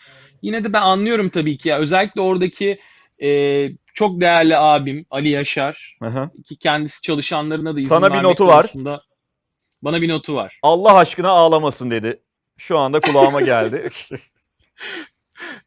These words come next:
Speaker 1: E, Ali abi, Ali abi kendi çalışanlarına da çok cömerttir, e, izin
Speaker 2: Hı hı.
Speaker 1: verme konusunda. İşte sezon içindeki izinler, tatiller vesaire derken,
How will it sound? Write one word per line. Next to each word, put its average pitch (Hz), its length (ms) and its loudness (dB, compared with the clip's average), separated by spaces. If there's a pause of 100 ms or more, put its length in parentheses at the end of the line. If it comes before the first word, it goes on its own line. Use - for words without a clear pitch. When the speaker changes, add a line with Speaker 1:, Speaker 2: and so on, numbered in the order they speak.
Speaker 1:
E, 139 260 -8
Ali 151 340 -2
abi, 170 500 0 (140)
Ali 160 240 -6
abi 170 180 -4
kendi 165 280 -6
çalışanlarına 160 720 -6
da 156 60 -6
çok 151 240 -8
cömerttir, 151 800 -6 (120)
e, 123 60 -12
izin 127 360 -10
Speaker 2:
Hı 131 40 -10
hı. 127 40 -8
Speaker 1:
verme 120 300 -6
konusunda. 117 840 -12 (100)
İşte - 200 -18
sezon 127 340 -10
içindeki 120 500 -12
izinler, 117 560 -10
tatiller 117 680 -6
vesaire 117 480 -10
derken, 127 460 -6